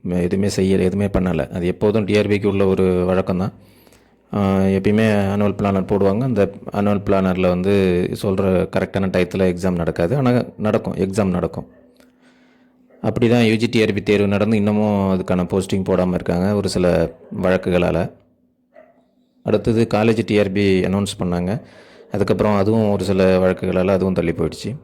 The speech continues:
டெட் தேர்வுக்கு எந்த வழக்கம் இல்ல. But டெட் தேர்வு நடத்தல. செட் தேர்வு டி ஆர் பிக்கு கொடுத்துருக்காங்க. இப்போ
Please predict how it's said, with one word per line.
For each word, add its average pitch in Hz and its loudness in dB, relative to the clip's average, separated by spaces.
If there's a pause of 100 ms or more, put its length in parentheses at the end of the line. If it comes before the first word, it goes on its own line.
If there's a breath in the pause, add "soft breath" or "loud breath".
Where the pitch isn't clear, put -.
(580)
டெட் 104 -6
தேர்வுக்கு 120 0
எந்த 107 -2
வழக்கம் 104 -2
இல்ல. 101 -4 (540 loud breath)
But 101 -4 (280)
டெட் - -4
தேர்வு 208 0
நடத்தல. - -6 (340)
செட் - -10
தேர்வு 113 0
டி 107 0
ஆர் 107 2
பிக்கு 101 -2
கொடுத்துருக்காங்க. 90 -8
இப்போ 90 -8